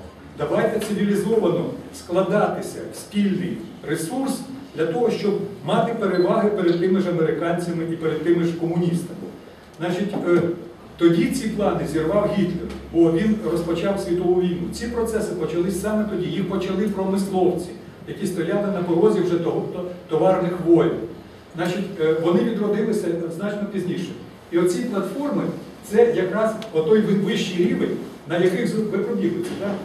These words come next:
На яких зустрічаються високого рівня, е, промисловці, дуже успішні, і високого рівня учених. І вони разом на цих платформах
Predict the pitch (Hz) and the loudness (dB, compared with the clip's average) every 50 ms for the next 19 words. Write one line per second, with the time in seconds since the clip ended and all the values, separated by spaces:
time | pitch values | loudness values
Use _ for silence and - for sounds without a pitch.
0 | - - - - 156 196 - - 269 233 196 175 - - - - - 247 240 - | -12 -14 -10 -2 0 2 4 4 4 2 2 2 2 0 0 -2 -2 -4 -4 -2
1 | - - - - - - - - - - - - - - - - - - - - | 0 2 4 4 2 2 0 -4 -6 -6 -10 -10 -12 -14 -18 -20 -20 -20 -20 -20
2 | - - - 165 190 185 170 - 254 254 254 220 196 175 185 208 208 208 208 190 | -16 -6 0 2 2 4 4 4 4 4 6 6 6 8 8 8 8 8 6 6
3 | 170 131 - - - - - - - - - - - - - - 151 147 147 143 | 4 2 0 -2 -6 -8 -10 -14 -16 -18 -20 -20 -20 -18 -10 -2 0 2 4 4
4 | 139 139 143 - - - 165 175 175 180 180 175 - 262 277 269 - - - - | 4 2 2 0 -2 0 2 2 2 4 2 0 0 0 -2 -2 -4 -6 -8 -10
5 | 107 - - - - - 196 - - 170 165 - - - 139 - - - - 160 | -10 -12 -12 -10 -4 -2 0 2 2 0 0 0 -2 -4 -4 -6 -10 -10 -8 -4
6 | 151 170 165 - 196 220 - 202 175 175 208 220 - 190 196 190 - - 170 151 | 0 2 6 6 6 6 6 4 4 4 4 4 2 0 0 -2 -2 0 0 0
7 | 131 - - 175 180 156 - 165 170 170 170 175 175 - 208 220 220 214 - - | 4 6 6 6 6 4 2 0 0 2 2 2 2 4 4 4 4 2 0 -4
8 | - - - 156 156 - 214 208 - - 180 170 165 165 170 214 233 240 202 - | -6 -8 -6 -6 -4 0 0 0 0 0 0 0 0 -2 -2 -2 -2 0 0 -2
9 | - | -2